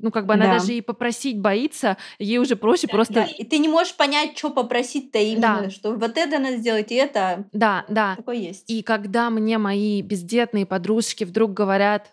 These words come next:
Speaker 1: редко, правда, девчонки, говорите чаще: "Можно я посижу с твоим ребёнком?" Кстати, чаще мне Костя помогает, вот, а, мой <laughs> как раз кофаундер. Он, а, например, Марка здесь, а, в детский сад отвозил.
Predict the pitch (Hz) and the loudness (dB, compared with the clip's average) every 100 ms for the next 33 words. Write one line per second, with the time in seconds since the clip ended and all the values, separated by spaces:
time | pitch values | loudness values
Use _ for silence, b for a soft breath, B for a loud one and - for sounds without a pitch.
0 | _ - 202 180 175 - 208 240 196 175 | _ 2 2 2 0 2 2 4 0 0
1 | 175 202 175 180 202 214 - 175 - 190 | -4 -6 -4 -6 -6 -10 -6 -6 -6 -12
2 | - 240 254 233 214 202 196 208 226 208 | -2 0 0 0 -2 -4 -8 -6 -4 -2
3 | 208 202 196 403 - 247 202 - 277 - | 0 2 2 2 2 -2 2 0 0 0
4 | 269 - 220 214 - 202 - - 165 156 | 0 0 -2 0 0 0 -2 -8 -8 -4
5 | 190 226 180 175 170 170 180 190 226 294 | -2 -2 -4 -4 0 0 0 -2 0 2
6 | 185 - - 220 214 403 311 180 - 220 | 2 2 0 2 0 2 0 -2 0 2
7 | 220 202 196 202 190 202 190 196 - 202 | 2 2 0 0 0 2 2 0 0 0
8 | 202 196 - 190 180 180 175 202 - 202 | 2 2 2 -2 0 0 -2 -6 -6 -4
9 | 196 190 180 175 170 180 | 0 0 -2 -6 -6 -4